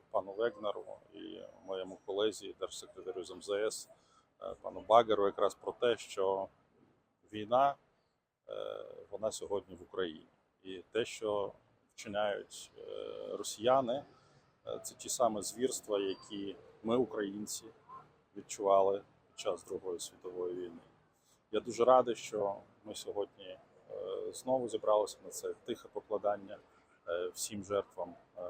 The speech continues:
воєн, е, і в такий спосіб вшанували пам'ять, е, українців, які зробили внесок в перемогу над, е, нацизмом, і які сьогодні роблять внесок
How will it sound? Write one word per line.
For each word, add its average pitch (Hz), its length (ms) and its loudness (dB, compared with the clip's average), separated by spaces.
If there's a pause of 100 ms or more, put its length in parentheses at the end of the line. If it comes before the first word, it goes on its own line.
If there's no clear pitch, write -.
(120)
воєн, 113 380 2 (560)
е, 101 320 -6
і 92 100 -10
в - 80 -16
такий 110 540 -12 (100)
спосіб - 560 0 (560)
вшанували 98 600 2
пам'ять, 90 580 -6 (100)
е, 87 240 -8
українців, 104 580 -2 (320)
які - 220 -8
зробили 127 400 6
внесок 120 400 2 (720)
в 104 240 4
перемогу 107 520 4
над, 101 200 4 (220)
е, 104 280 -2
нацизмом, 98 680 -4 (400)
і 101 60 -2
які 98 220 -4
сьогодні 98 600 4 (200)
роблять 95 540 2 (180)
внесок - 540 0